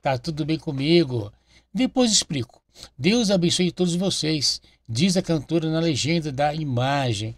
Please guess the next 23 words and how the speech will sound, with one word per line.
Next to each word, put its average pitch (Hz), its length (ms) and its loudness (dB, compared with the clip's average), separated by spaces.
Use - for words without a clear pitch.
Bom, 196 280 4
tomara 180 380 6
aí 160 80 2
que - 80 -6
ela 147 100 -2
se - 120 -6
recupere, 147 420 -2
que 170 140 -6
tenha 160 220 -4
uma 156 120 2
boa 147 420 0
recuperação, 151 800 0
né, 135 120 -2
que 135 100 -6
depois, 170 500 2
pessoal, 180 260 -4
tira 180 160 -6
dor 156 140 -4
de 120 80 -10
pede. 117 340 -6
É, 135 180 -4
depois 139 360 0
desse, 127 800 -2